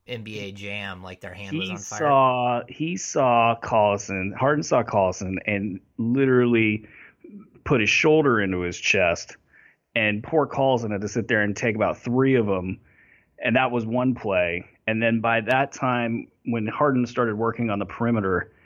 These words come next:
Speaker 2: and I also thought Harden probably decided to take the first quarter off. He's taken a lot of usage over this season, and I think he said, "You know what? Hey, I'm not gonna be the guy," 'cause typically he just doesn't play the way that he played that night. But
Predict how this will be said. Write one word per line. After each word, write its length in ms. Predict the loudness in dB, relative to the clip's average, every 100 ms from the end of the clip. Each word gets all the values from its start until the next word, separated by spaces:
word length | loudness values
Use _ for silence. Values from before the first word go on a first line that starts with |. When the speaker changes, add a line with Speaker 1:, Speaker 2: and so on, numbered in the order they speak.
| _ -4
Speaker 2:
and 80 | -2
I 20 |
also 180 | 0 0
thought 280 | 0 0 0
Harden 560 | 0 0 0 -6 -10 _ _
probably 640 | -12 -2 0 0 -2 -2 -4 -8
decided 400 | -8 -2 -2 -4
to 60 | -6
take 140 | -6
the 60 | -6
first 260 | -8 -6
quarter 280 | -4 -4 -2
off. 300 | 0 -2 -2
He's 240 | 0 0 2
taken 300 | -2 -2 -4
a 60 |
lot 400 | -4 -4 0 2
of 120 | 2 -2
usage 600 | -8 -4 -4 -4 -6 -14 _ -20 -20 _
over 200 | -2 0
this 160 | 0 -4
season, 440 | -2 -2 0 -2
and 220 | -2 0 0
I 100 | 0
think 280 | 0 -2
he 140 | -2 -6
said, 260 | -2 -2
"You 80 | -2
know 140 | -2 -2
what? 100 | 0
Hey, 260 | 2 0 0
I'm 340 | -2 -4 -8 -4
not 240 | -2 -2
gonna 100 | -4
be 120 | -4
the 80 | -2
guy," 420 | 0 2 0 -4 -10 _ -6
'cause 240 | -4 -4 -6 -2 -2
typically 720 | 0 0 0 0 2 2 0 -2
he 120 | -2
just 180 | -2 -4
doesn't 240 | -4 -4
play 160 | -2 0
the 80 |
way 140 | 0 0
that 100 | -2
he 100 | -4
played 260 | -2 0
that 160 | 2 2
night. 300 | 2 -2 -4 -20 -20 -20 -20 _
But 340 | 2 2 2